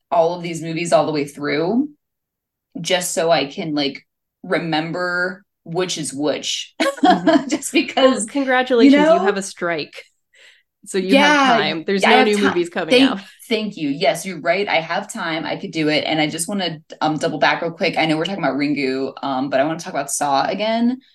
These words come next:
Speaker 1: Um, I, and I think that, yeah, after Saw three, d-, he, he dies in Saw four, right?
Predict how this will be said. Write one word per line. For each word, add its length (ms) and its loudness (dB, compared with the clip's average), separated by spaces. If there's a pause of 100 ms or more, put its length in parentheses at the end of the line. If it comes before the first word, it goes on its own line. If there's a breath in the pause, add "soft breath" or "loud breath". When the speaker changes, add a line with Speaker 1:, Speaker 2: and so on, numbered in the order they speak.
(280 soft breath)
Speaker 1:
Um, 540 -4 (260)
I, 320 -2
and 160 -2
I 60 0
think 300 -4
that, 360 4 (600)
yeah, 280 2
after 280 2
Saw 220 4
three, 580 -4 (720)
d-, 140 -2
he, 260 -10
he 200 -8
dies 320 2
in 120 -6
Saw 200 -4
four, 480 -4
right? 360 -2